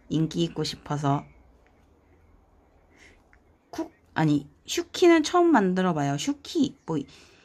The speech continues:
이름 보니까 방탄소년단의 수, 슈가의 그 캐릭터인데, 슈가의 쿠키 해가지고 슈키 아닐까요?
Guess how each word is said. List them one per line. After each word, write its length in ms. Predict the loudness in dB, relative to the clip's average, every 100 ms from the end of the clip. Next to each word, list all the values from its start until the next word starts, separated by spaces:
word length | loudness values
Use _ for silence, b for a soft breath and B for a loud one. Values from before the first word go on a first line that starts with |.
| b b _ _ _ _ -2
이름 340 | 2 4 2
보니까 640 | 2 0 0 0 2 2
방탄소년단의 1000 | 2 -4 0 -2 0 0 0 0 2 2
수, 240 | 0 -2 -6
슈가의 880 | -2 0 4 4 2 0 0 0 -2 b b b b b
그 520 | -10 -2 0 2 0 0
캐릭터인데, 1000 | 0 0 0 -2 0 0 2 2 0 -4 B B B
슈가의 760 | -10 -4 2 4 6 4 0 -4
쿠키 460 | -12 -8 0 2
해가지고 380 | 4 2 0 -2
슈키 340 | -4 -6 -4
아닐까요? 520 | -2 -2 -2 -4 -4